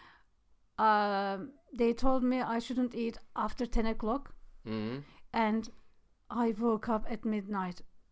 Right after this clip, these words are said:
Speaker 1: starving.
Speaker 2: And you started eating?
Speaker 1: <gasps> Starving. Like I said, if I don't eat, I will die by the morning.
Speaker 2: <laughs> What, in
Speaker 1: <laughs>
Speaker 2: your
Speaker 1: So
Speaker 2: sleep?
Speaker 1: I,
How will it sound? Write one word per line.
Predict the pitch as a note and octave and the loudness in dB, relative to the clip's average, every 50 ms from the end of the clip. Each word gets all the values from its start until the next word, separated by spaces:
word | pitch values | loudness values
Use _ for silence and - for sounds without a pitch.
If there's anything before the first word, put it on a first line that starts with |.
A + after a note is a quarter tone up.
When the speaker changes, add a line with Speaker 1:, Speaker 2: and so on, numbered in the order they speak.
| _ - | _ -16
Speaker 1:
starving. | - - - - - B3 A3 C4+ C#4+ C#4 B3+ G#3 F#3+ E3 D#3+ | -14 -14 -12 -6 -2 0 4 6 6 6 6 4 2 0 0
Speaker 2:
And | E3 G#2 | 2 6
you | G#2+ G2+ | 10 10
started | - G#2+ G#2 G#2+ A2 | 12 12 10 8 8
eating? | A2+ G#2+ F4+ F#4+ - - F#4 F4+ F4 E4+ D#4+ | 6 6 6 4 2 0 -2 -2 -2 -2 -2
Speaker 1:
<gasps> | - | -4
Starving. | - - - - - E4 D#4+ F4+ G4 G4+ F4 C#4+ B3 A#3+ A#3+ | -6 -10 -6 4 10 12 12 12 12 12 12 10 6 6 6
Like | - C4 D4 C#4 - | 6 6 6 6 6
I | C4 D4+ | 4 4
said, | C#4+ - F#4+ E4+ - | 4 4 2 0 0
if | - - D#4 - E4 | 2 0 4 6 8
I | D#4+ D#4+ | 8 8
don't | B3+ D#4 D4+ C#4+ D4 | 8 6 6 6 4
eat, | D#4+ C4+ A#3+ | 4 4 6
I | B3 B3+ C4 | 8 8 8
will | C4 D4+ C#4 | 8 6 6
die | G#3 A#3+ B3 B3 A#3+ G#3 F#3+ | 6 8 8 8 6 4 2
by | G3+ G#3+ G#3+ G#3 G#3 G#3 G#3 | -4 -4 0 4 4 4 6
the | G3+ G#3 | 10 10
morning. | A3 A3+ A#3 A3 G#3+ G3 E3+ F#3+ G3+ - | 10 10 10 8 6 4 2 0 -2 0
Speaker 2:
<laughs> | - | 2
What, | - - - | 4 6 8
in | C#4 | 8
Speaker 1:
<laughs> | - A#3 | 8 8
Speaker 2:
your | A#3+ - | 10 12
Speaker 1:
So | F#4 F4 | 12 12
Speaker 2:
sleep? | - - F#4+ - - | 12 12 10 10 12
Speaker 1:
I, | G4+ F#4 - - G4 G4 - - E4+ | 12 12 12 12 8 8 8 6 2